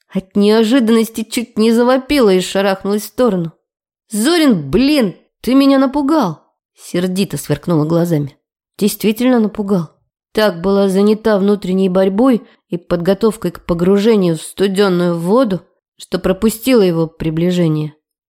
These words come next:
Как можно было настолько отключиться от происходящего вокруг и не заметить, что этот бугай идёт следом? «Ах, ну извините, ваше высочество, что не предупредил заранее о своём приближении»,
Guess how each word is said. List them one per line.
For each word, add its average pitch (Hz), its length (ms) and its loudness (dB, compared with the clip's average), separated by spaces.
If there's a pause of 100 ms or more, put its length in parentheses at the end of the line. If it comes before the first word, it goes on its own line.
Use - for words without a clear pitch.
(160)
Как - 240 -10
можно 277 440 4
было 214 300 4
настолько 208 540 0
отключиться 214 720 -2
от 165 120 -8
происходящего 190 840 -2
вокруг 214 520 -2
и 175 60 0
не 190 160 2
заметить, 247 540 0
что - 220 -8
этот 156 240 -4
бугай 165 520 0
идёт 160 220 -4
следом? 160 480 -2 (680)
«Ах, 170 680 0
ну 170 340 2 (120)
извините, 156 680 0
ваше 202 380 -2
высочество, - 960 -8 (320)
что - 360 -2
не 160 200 2
предупредил 185 840 0
заранее 170 640 2
о 151 60 -2
своём 160 500 0
приближении», 156 1080 -2